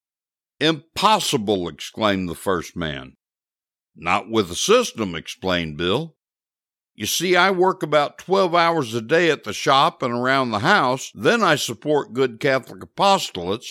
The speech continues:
and they work while I sleep. Everyone must contribute to the works of God according to his means, whether it be the parish, a worthy religious order, or a Good Catholic Apostolate.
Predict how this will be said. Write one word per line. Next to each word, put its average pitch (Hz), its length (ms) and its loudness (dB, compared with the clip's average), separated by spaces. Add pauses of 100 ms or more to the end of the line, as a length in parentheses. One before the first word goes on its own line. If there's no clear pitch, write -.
(120)
and 131 180 0
they 220 160 6
work 139 380 2
while 123 240 2
I 110 140 4
sleep. 165 580 0 (800)
Everyone 113 800 2
must 151 340 2
contribute 143 640 0
to 98 100 -10
the 92 100 -8
works 120 380 -2
of 92 160 -8
God 143 260 4
according 104 540 0
to 107 160 2
his 98 220 0
means, 120 640 0
whether 107 380 4
it 90 220 -2
be 113 140 2
the 85 140 -6
parish, 120 580 2
a 98 140 -6
worthy 104 420 2
religious 104 680 0
order, 98 380 0
or 110 260 2
a 92 100 -2
Good 104 320 2
Catholic 95 460 0
Apostolate. 107 720 0